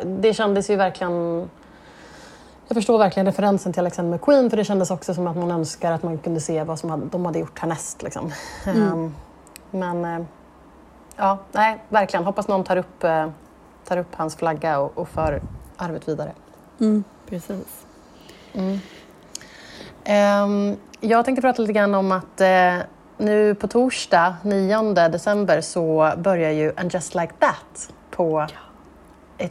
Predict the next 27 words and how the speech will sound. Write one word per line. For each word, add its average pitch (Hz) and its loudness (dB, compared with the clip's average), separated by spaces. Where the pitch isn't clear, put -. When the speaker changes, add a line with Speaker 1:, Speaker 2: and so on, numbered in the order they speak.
Speaker 1:
B 165 -2
O 156 -4
Max, - -8
som 180 -4
ju 175 0
är 160 0
uppföljarserien, 180 2
eller 160 2
vad 165 -8
ska - -10
man 175 -4
säga, 147 2
sjunde 185 2
säsongen, 208 2
eller 160 2
vad 165 2
man - 4
vill - 0
kalla 170 6
det, 147 2
till 151 0
Speaker 2:
<laughs> - -20
Mm. 247 4
Speaker 1:
Sex 208 0
and 196 2
the 190 0
City. - 2